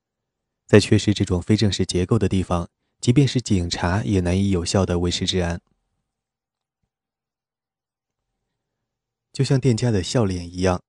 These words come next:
小资产者提供着一些金钱买不到的服务。雅各布斯注意到，通常每条街总有至少一个常年营业的小店老板会受邻里之托保管他们的家门钥匙。如果这些住户出远门，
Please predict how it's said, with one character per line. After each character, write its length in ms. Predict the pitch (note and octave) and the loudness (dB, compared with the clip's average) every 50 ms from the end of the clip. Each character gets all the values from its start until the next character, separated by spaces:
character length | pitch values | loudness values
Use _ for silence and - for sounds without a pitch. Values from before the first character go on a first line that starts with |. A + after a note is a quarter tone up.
| _ _ _ _ _ _ _ | _ _ _ _ _ _ _
小 200 | - - A2+ G#2+ | 0 2 2 2
资 120 | - D#3 | 2 0
产 200 | - - B2 A#2+ | 0 0 0 0
者 180 | - G2+ F2+ E2+ | 2 2 0 0
提 180 | - - G2+ | 0 -2 -2
供 140 | - G2+ G2+ | 2 2 2
着 140 | G2 - F#2 | 2 2 0
一 100 | F#2 F2+ | 0 0
些 180 | - - G2 | 0 0 0
金 200 | F#2 - - A2 | 0 0 -2 -4
钱 200 | G#2 - - G2+ | -2 -2 -2 -2
买 140 | G2 F#2 F2 | -2 -2 -6
不 100 | - - | -6 -4
到 140 | - C3 B2+ | 0 0 0
的 100 | G2+ F#2+ | 0 0
服 280 | F2+ - F#2+ F2+ F2 F2 | -4 -6 -6 -4 -4 -4
务。 100 | D#2+ _ _ _ _ _ _ _ _ _ _ _ _ _ _ _ _ _ _ _ _ _ _ _ _ _ _ - | -6 _ _ _ _ _ _ _ _ _ _ _ _ _ _ _ _ _ _ _ _ _ _ _ _ _ _ 2
雅 100 | - G#2+ | 4 4
各 80 | G2 G2 | 4 4
布 100 | G2 G2 | 2 0
斯 160 | F#2+ - G2+ | 0 0 -2
注 160 | F#2 - G2 | 0 0 0
意 120 | F#2 F2+ F2 | 0 0 0
到， 240 | - F2+ F2+ - _ _ _ _ _ _ _ _ - | 0 0 0 -2 _ _ _ _ _ _ _ _ -2
通 160 | - D3+ D3+ | 2 2 2
常 160 | - C3 B2+ | 4 2 2
每 140 | B2+ G#2 F2+ | 2 0 -2
条 200 | - - F#2 F#2 | -2 0 0 0
街 300 | F#2+ - - G#2+ A2 A2+ | 0 2 2 2 2 2
总 220 | - - - G#2 G2+ | 0 0 2 2 2
有 100 | F#2 F2+ | 2 0
至 160 | - G2+ F2+ | 0 -2 -2
少 220 | - F#2+ F2 E2+ | 0 0 0 0
一 100 | F2 F2+ | -2 -2
个 160 | - G#2 F#2 | 0 -2 -2
常 260 | - - - F#2 F#2 G2+ | -2 -2 -4 -4 -2 -2
年 220 | G2+ F#2+ F#2+ F#2+ | -2 -2 -2 -2
营 160 | F2 F2 F2+ | -2 -2 -4
业 160 | F#2+ G#2+ A#2+ | -2 -2 -2
的 100 | G#2+ - | -2 -2
小 220 | - - - E2+ E2 | -2 -2 -2 -4 -4
店 160 | - G2+ F#2 | -2 -2 -2
老 160 | E2+ E2+ G2 | -2 -2 -2
板 260 | - - F#2 F2 - _ _ _ _ | -2 -2 -4 -4 -6 _ _ _ _
会 180 | _ - G#2 F#2+ | _ 2 4 4
受 160 | - G2+ F2+ | 4 2 2
邻 200 | E2+ F2+ F#2 G#2 | 0 0 -2 -2
里 140 | G2 F#2 F2 | -2 -2 -2
之 160 | - F#2+ F#2 | -2 -4 -4
托 300 | - - - A2 A2+ G#2+ | -4 0 0 0 0 2
保 180 | - G2 F#2 | 2 0 0
管 160 | F2+ - F2+ E2+ | 2 0 -2 -4
他 100 | - F#2 | -4 -6
们 80 | F#2 | -6
的 80 | E2+ F2 | -4 -4
家 160 | - G2+ F#2+ | -4 -4 -2
门 140 | F2+ F2 F2+ | -2 -2 -2
钥 180 | G2 F#2+ F2+ | -2 -2 -2
匙。 200 | F2+ - - F2 - _ _ _ _ _ _ _ _ _ _ _ _ _ _ _ _ _ _ _ _ _ _ _ | -4 -6 -8 -10 -10 _ _ _ _ _ _ _ _ _ _ _ _ _ _ _ _ _ _ _ _ _ _ _
如 100 | - C3 | 4 6
果 80 | C3 C3+ | 6 6
这 100 | A#2+ B2+ | 4 2
些 140 | A#2 C3+ B2+ | 0 0 0
住 160 | - - A2 | 0 0 0
户 160 | G2+ - G#2 | 2 2 0
出 220 | F#2+ - - B2 A2+ | 0 2 0 0 2
远 120 | G2 F2 | 0 0
门， 300 | E2+ F2 E2+ F2 F#2 | -2 -4 -4 -4 -4